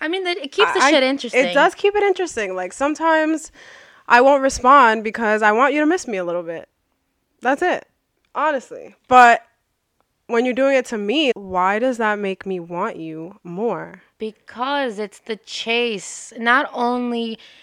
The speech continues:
Speaker 1: men like the chase, women desire the chase because it makes them feel, I mean,
Speaker 2: Like
Speaker 1: at
Speaker 2: you're
Speaker 1: least talking,
Speaker 2: unattainable.
Speaker 1: talking from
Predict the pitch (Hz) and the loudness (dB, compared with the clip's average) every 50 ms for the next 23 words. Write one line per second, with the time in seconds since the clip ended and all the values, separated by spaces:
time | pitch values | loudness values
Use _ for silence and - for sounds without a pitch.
0 | _ _ _ _ _ _ _ _ 196 202 214 214 214 214 220 214 208 196 202 202 | _ _ _ _ _ _ _ _ -8 -4 -2 0 0 0 -2 -4 -4 -2 0 0
1 | 202 196 _ - 196 190 - - - 214 208 202 196 180 - 170 165 - 196 214 | 0 0 _ -10 -10 -10 -10 -8 -6 -4 -4 -4 -6 -8 -10 -16 -12 -8 -6 -6
2 | 214 214 214 208 208 214 _ _ _ _ _ - 185 - 208 208 202 190 175 160 | -6 -4 -6 -8 -8 -10 _ _ _ _ _ -20 -14 -6 -4 -4 -4 -4 -6 -6
3 | 165 185 185 180 185 190 190 185 185 185 190 175 160 175 180 175 - - - - | 0 4 4 4 4 4 2 -2 -2 -2 -4 -6 -4 -6 -6 -6 -6 -10 -8 -6
4 | 196 190 185 185 180 170 - _ 202 185 _ - 185 180 165 - 180 180 202 190 | -6 -4 -4 -6 -8 -10 -12 _ -14 -14 _ -10 -10 -10 -8 -8 -12 -10 -8 -8
5 | 190 190 190 - - - 202 208 220 208 - - 202 175 170 170 170 170 180 185 | -8 -8 -8 -12 -12 -10 -8 -8 -10 -12 -10 -8 -6 -4 -2 -2 -2 -2 -4 -6
6 | _ _ _ _ _ _ _ _ _ _ _ - 202 220 226 220 214 202 214 214 | _ _ _ _ _ _ _ _ _ _ _ -4 -2 -2 -2 -4 -4 -2 -2 -2
7 | 208 220 214 - 190 214 233 214 - 247 262 277 262 247 247 - 185 185 175 170 | 0 0 -2 0 0 0 -2 0 4 6 6 8 8 6 2 2 2 0 0 -2
8 | 165 - 214 277 285 285 - 330 320 302 _ - 269 262 254 240 233 | -2 0 2 2 2 2 -2 -8 -10 -8 _ -4 -4 -2 -2 -6 -10